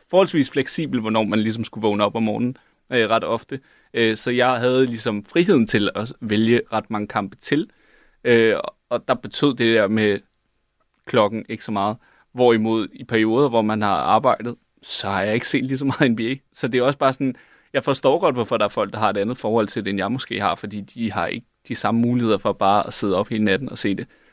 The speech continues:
Og det er jo derfor, man må blive kreativ, og sådan noget med at se en, øh,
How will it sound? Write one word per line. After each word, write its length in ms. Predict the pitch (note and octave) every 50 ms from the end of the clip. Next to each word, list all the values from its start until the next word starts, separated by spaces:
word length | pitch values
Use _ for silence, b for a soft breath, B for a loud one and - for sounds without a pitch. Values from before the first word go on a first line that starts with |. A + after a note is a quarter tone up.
| b b
Og 80 | - A2+
det 40 | A2+
er 40 |
jo 40 | A2+
derfor, 380 | A#2+ C#3 C3+ D3 C#3+ B2 - -
man 300 | A#2+ B2 - C3+ C3+ B2
må 120 | A#2+ A#2
blive 180 | A2 A2+ A#2 A2+
kreativ, 420 | - - A#2 B2+ D3+ - - A#2+
og 80 | G#2+ A2
sådan 100 | - D3+
noget 140 | D3+ D3+ C#3
med 100 | C3 A#2+
at 100 | B2 -
se 180 | - D3+ C#3
en, 200 | C3+ A#2+ A2 G2+ -
øh, 340 | G#2+ A2+ G#2+ A2 - -